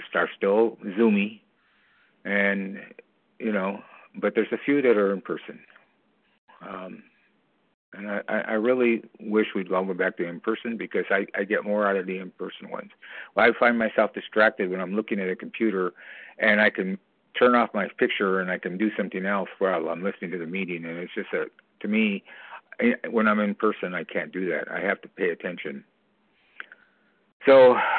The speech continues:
let's see what happened. Here I am. I got a sponsor. I start working the steps. Um, and then I started doing service. I remember the whole thing of, like, you know, um, one of the meetings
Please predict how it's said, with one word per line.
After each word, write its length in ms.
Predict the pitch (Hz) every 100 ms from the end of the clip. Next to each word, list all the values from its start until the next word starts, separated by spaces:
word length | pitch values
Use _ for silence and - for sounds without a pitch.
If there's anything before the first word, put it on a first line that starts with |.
| - - - - _ -
let's 180 | 107 -
see 140 | - 104
what 140 | 107
happened. 380 | 101 87 65 - - _ _ _ _ - _ _ _ _ _ _ -
Here 120 | 120
I 120 | 127
am. 180 | 135 127
I 80 | 110
got 160 | 101 95
a 40 |
sponsor. 680 | - 131 135 127 127 120 113
I 40 | -
start 160 | - 85
working 280 | 95 - -
the 80 | -
steps. 340 | - 117 - - - _ _ _ _ - - _ -
Um, 460 | 92 95 92 90 - _ _ _ _ _ _ _ _ _ _ _ _ _ _ -
and 120 | 110
then 100 | 127
I 120 | 135 123
started 300 | 127 120 110
doing 200 | 117 113
service. 320 | 117 104 78 - - - - -
I 60 | 92
remember 540 | 104 107 127 127 131
the 120 | 117
whole 420 | 107 120 120 113 -
thing 200 | 117 113
of, 140 | 107
like, 320 | 101 92 90 - _ _ - - -
you 80 | 151
know, 280 | 127 120 110 - - -
um, 400 | - 101 101 95 - _ _ _ _ _ -
one 200 | 117 135
of 80 | 139
the 60 |
meetings 480 | 123 127 139 160